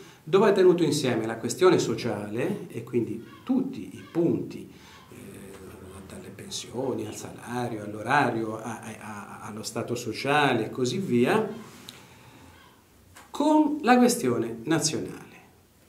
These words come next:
Evidentemente il suo discorso una certa efficacia l'ha avuto, perché per un pelo non è andato al ballottaggio, chissà cosa sarebbe successo se ci fosse andato. Ecco, noi abbiamo avuto invece in Italia,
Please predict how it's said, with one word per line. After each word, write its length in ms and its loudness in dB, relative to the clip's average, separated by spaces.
Evidentemente 720 4
il 80 4
suo 160 -2
discorso 480 0
una 120 0
certa 280 -8
efficacia 540 -4
l'ha 100 -2
avuto, 400 0
perché 420 -10
per 160 -10
un 140 -6
pelo 440 -2
non 200 -8
è 60 -6
andato 300 -4
al 80 -4
ballottaggio, 840 -6
chissà 360 -4
cosa 220 -8
sarebbe 380 -6
successo 580 -6
se 180 -12
ci 120 -16
fosse 340 -10
andato. 460 -18
Ecco, 320 0
noi 500 10
abbiamo 260 8
avuto 360 6
invece 580 4
in 180 -2
Italia, 800 -2